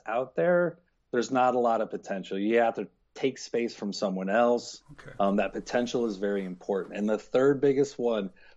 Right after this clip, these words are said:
Speaker 1: when I first started doing this, I would say that, "Oh, it's, it's thirty-three percent, you know, e-, it's equal. They're all the same." And it's not.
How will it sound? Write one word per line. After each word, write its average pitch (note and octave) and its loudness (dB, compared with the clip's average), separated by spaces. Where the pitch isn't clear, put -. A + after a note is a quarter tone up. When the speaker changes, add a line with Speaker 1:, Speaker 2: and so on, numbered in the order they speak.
Speaker 1:
when A#2+ 2
I A#2+ 4
first C#3+ -2
started C#3 0
doing C#3 -2
this, F3+ -2
I A#2 0
would A#2 0
say A#2 2
that, G#2+ -2
"Oh, E3 4
it's, - -4
it's B2 0
thirty-three F3 4
percent, C3+ 0
you B2 -8
know, B2 6
e-, A#2+ -2
it's C#3+ -8
equal. D3+ 2
They're G2+ 0
all A#2 2
the A2+ -6
same." F#2+ -10
And G#2+ -4
it's G#2+ -10
not. G2+ -6